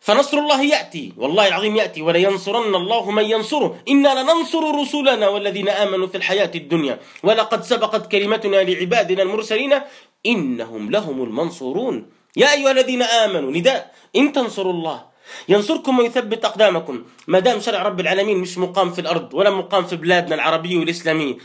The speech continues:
كيف نطلب نصر الله الذي نريد؟ إذن لابد أن نسعى إلى الأدوات، إيمان بالله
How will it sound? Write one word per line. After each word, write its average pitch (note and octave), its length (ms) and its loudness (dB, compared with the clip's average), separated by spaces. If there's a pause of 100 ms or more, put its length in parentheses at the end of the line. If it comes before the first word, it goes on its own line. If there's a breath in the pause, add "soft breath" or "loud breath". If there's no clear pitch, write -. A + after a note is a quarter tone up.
(140 loud breath)
كيف C4 200 -4
نطلب F3 300 -4
نصر C#3+ 340 -4
الله C#3 300 -4
الذي C3 240 -4
نريد؟ A#2+ 400 -6 (560 loud breath)
إذن G3 180 4
لابد A#3+ 280 2
أن B3+ 220 2
نسعى A3 320 2
إلى A3+ 80 -2
الأدوات، G3+ 600 0 (540 soft breath)
إيمان G3 460 4
بالله F#3+ 540 0